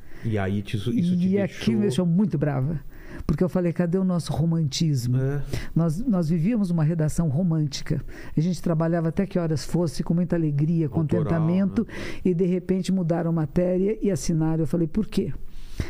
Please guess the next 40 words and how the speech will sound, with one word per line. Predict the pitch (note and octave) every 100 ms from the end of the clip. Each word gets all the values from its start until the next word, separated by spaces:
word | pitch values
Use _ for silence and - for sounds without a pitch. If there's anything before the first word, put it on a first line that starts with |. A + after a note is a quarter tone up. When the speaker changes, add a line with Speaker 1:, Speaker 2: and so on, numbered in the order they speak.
| -
Speaker 2:
Aí | E3 F3+
um |
deles | F3+ F3+
disse | F3+
assim, | D#3+ B3+
"Ah, |
precisava | - C4 B3
ir |
pra | A#3 B3
casa, | - F#3+ E3+ D3+
tava | - E3 D#3+
cansado." | E3+ D3+ - C#3+ C#3+
Eu |
falei, | C3 D#3+
"Isso | D3 D#3+
nunca | D#3 D#3+
aconteceu." | E3+ D3+ D#3+ - E3+ C#3 - - - - - -
Outro | F#3+ A3+
disse, | -
"Ah, | G#3
o | G3+
doutor | G#3+ B3+ A#3+
Rui | D3+ C4 B3+ B3+
brigou | B3 G3+ F3 F#3 F3+
com |
o | E3
dono | D#3+ D#3 D3
do | C#3
barco | D3 D3 B2+ D3
lá | D3
que | -
você |
escreveu | C#3 - C#3 D3
a |
matéria, | D3+ - G3 G3
a |
gente | F3 G3 -
teve | G3 F3
que | G3
mudar." | F#3+ D3 B2+